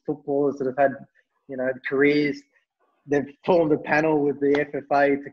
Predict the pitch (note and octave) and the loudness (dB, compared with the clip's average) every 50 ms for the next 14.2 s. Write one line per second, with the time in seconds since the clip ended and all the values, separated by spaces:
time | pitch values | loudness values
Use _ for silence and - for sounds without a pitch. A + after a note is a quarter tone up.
0 | - - C#3+ C#3 C3+ C3 C3 B2 A#2+ _ _ _ _ _ _ _ _ _ _ _ | -10 -6 -4 -4 -4 -6 -8 -10 -10 _ _ _ _ _ _ _ _ _ _ _
1 | - - E3 D#3 D3+ C#3+ C#3 C3 C#3 - - D#3 C#3+ C#3+ C#3+ C3+ C3 C3 B2 C3+ | -8 -2 0 0 2 0 -2 -4 -6 -6 -4 -2 0 2 2 2 2 0 -2 -6
2 | C3 C#3 C3+ C#3 _ - C3+ C3+ C3 C3+ C3+ C3+ C#3+ C#3 - - D3 C#3 C#3 C3+ | -8 -8 -8 -8 _ -12 -10 -8 -6 -6 -4 -6 -6 -6 -6 -6 -4 -4 -4 -4
3 | C3+ C3+ B2+ B2+ _ _ _ _ - C#3+ - - D#3 C#3+ C#3 C3+ C3 - - E3 | -6 -8 -10 -12 _ _ _ _ -20 -16 -6 -2 -2 0 0 -2 -4 -6 -8 -8
4 | E3 - D3 C#3+ C#3+ D3+ C#3+ - _ - _ _ _ _ - D3 C#3+ C#3 C#3 C3+ | -8 -6 -4 -4 -2 -4 -4 -10 _ -20 _ _ _ _ -10 -4 0 2 4 4
5 | C#3 C3+ C3+ C3+ C#3+ C#3 D#3 C#3 C3+ C#3 C#3+ C#3+ C#3+ C#3+ - C#3+ C#3 C#3+ C#3 C#3+ | 4 4 2 0 -4 -10 -10 -8 -4 -4 -2 -4 -4 -4 -2 -2 -2 -2 -2 -4
6 | C#3 C#3 - C#3+ C#3+ C#3+ C#3 C3+ C#3+ C#3+ C#3 C#3+ C#3+ C#3 C#3 C3+ C3+ C3+ C3 - | -8 -10 -8 -8 -6 -4 -2 -2 -2 -2 -2 -2 0 2 2 2 2 -2 -4 -4
7 | - C#3+ C#3+ C#3+ - C3+ C3+ C#3+ C#3+ C#3+ C#3+ C#3 C#3 C#3 C#3 C#3 C3+ C3 - _ | -4 -4 -4 -6 -8 -8 -6 -4 -4 -4 -6 -6 -6 -6 -6 -6 -8 -10 -12 _
8 | _ _ _ _ _ - B2 B2 A#2+ A#2 A#2+ A#2+ - - C#3 C#3 - C#3 C3+ B2 | _ _ _ _ _ -12 -10 -10 -10 -10 -12 -12 -10 -8 -8 -4 0 0 0 0
9 | C3 B2 B2 B2+ C3 - _ D3 C3+ C3+ C3+ C3 - C3+ B2 A2 C#3+ D3 C#3+ C#3+ | 0 -2 -4 -4 -8 -12 _ -4 -2 -2 -2 -2 -4 -6 -2 0 2 2 2 0
10 | D3+ C#3+ C#3+ C#3+ - _ _ _ _ _ - F#3 F#3 F#3+ E3+ E3+ E3 D#3 C3+ - | -2 -4 -4 -4 -8 _ _ _ _ _ 2 4 4 4 4 2 0 0 -2 -2
11 | - D3+ D3+ D3+ D3 C#3 - C#3+ C#3 C3+ C#3 - - C#3+ C#3 C#3 C#3 - - C#3 | -2 0 0 0 0 -2 -4 -8 -8 -8 -10 -12 -12 -12 -10 -10 -12 -10 -8 -8
12 | C3+ C3 B2 B2 - _ _ _ _ _ _ _ _ _ _ _ - - _ _ | -8 -8 -8 -10 -16 _ _ _ _ _ _ _ _ _ _ _ -20 -20 _ _
13 | - C#3+ C3+ B2 A#2+ A#2 A2 _ _ _ - F3 F3+ E3+ D3 - C3 C#3 D#3 F3 | -16 -14 -12 -12 -12 -12 -16 _ _ _ -2 0 2 2 2 0 0 0 0 0
14 | F3+ F3+ E3 D3+ | 0 -2 -6 -10